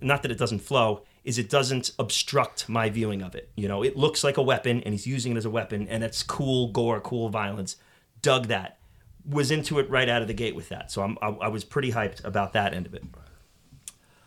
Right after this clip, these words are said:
When I start seeing C G I flips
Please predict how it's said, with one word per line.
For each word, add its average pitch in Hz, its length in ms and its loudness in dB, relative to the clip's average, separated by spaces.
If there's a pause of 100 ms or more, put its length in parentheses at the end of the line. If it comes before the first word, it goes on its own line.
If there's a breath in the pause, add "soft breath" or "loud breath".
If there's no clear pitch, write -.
(440 soft breath)
When 170 260 6
I 170 40 12
start 196 280 6
seeing 196 140 6
C - 280 0
G 151 180 2
I 131 100 4
flips - 580 0